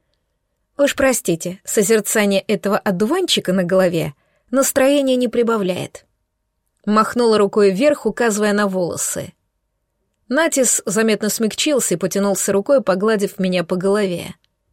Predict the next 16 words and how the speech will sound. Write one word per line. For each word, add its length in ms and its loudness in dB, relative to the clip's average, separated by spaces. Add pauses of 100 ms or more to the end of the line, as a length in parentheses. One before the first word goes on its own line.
(460)
«Потерпи, 600 -2 (300)
скоро 340 2
будешь 360 0
мучиться, 580 -2
выбирая 440 4
прическу». 800 -4 (800)
«Поскорей 500 2
бы». 240 -2 (1000)
Пользуясь 500 2
небольшой 440 2
разрядкой 500 0
в 20 0
разговоре, 540 2
я 180 2
прошла 400 0
вперед 420 2